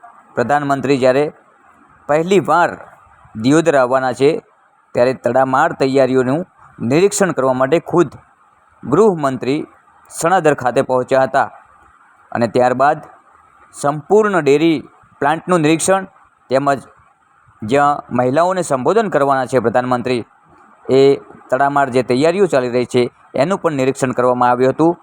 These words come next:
અને ત્યારબાદ રેડિયો સ્ટેશન જ્યાં બની રહ્યું છે તેનું પણ નિરીક્ષણ કરાયું હતું.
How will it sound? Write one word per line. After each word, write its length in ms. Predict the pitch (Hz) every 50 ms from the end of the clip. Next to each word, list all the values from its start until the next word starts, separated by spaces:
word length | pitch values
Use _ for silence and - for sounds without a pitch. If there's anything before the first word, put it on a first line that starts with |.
| _ _
અને 160 | - 117 120
ત્યારબાદ 520 | 117 - 127 127 127 139 165 165 139 107 - - _ _ - - -
રેડિયો 300 | - 127 135 160 202 202
સ્ટેશન 460 | 175 - 180 170 - 202 175 160 139 - - _ _ -
જ્યાં 200 | 113 123 135 127
બની 200 | 131 135 156 165
રહ્યું 220 | 156 151 151 143
છે 200 | - 160 151 117 - - _ _ _ _ _ _ _ _ _ _ -
તેનું 220 | 127 135 160 165
પણ 120 | - 147
નિરીક્ષણ 400 | 139 131 127 127 131 - 139 127
કરાયું 380 | 127 - 127 127 127 131 127 131
હતું. 280 | 135 131 139 123 95